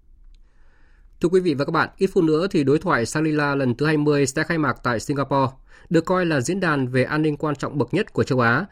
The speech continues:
đối thoại Shangri-La năm nay thu hút sự tham gia của đông đảo quan chức chính phủ, các chuyên gia về an ninh quốc phòng nhằm thảo luận về những thách thức đang nổi lên. Thượng tướng Hoàng Xuân Chiến, Ủy viên Ban Chấp hành Trung ương Đảng, Ủy viên Quân ủy Trung ương,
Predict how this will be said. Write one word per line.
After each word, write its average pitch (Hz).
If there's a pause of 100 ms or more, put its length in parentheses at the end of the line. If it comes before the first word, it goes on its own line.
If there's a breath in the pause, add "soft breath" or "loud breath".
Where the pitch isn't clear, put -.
(240 soft breath)
đối 165
thoại 156
Shangri-La 156
năm 147
nay 143
thu 196
hút 233
sự -
tham 151
gia 143
của 120
đông 151
đảo 123
quan 127
chức 98
chính 170
phủ, 135 (100)
các 190
chuyên 165
gia 139
về 120
an 123
ninh 135
quốc 196
phòng 120 (340 loud breath)
nhằm 143
thảo 135
luận 127
về 131
những 135
thách 170
thức -
đang 139
nổi 110
lên. 123 (540 soft breath)
Thượng 175
tướng 156
Hoàng 180
Xuân 151
Chiến, 143 (140)
Ủy 147
viên 156
Ban 139
Chấp 185
hành 127
Trung 151
ương 143
Đảng, 120 (200)
Ủy 131
viên 156
Quân 156
ủy 123
Trung 143
ương, 143